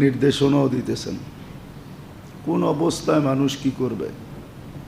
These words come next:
খুশি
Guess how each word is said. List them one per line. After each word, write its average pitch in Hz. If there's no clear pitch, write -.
খুশি 139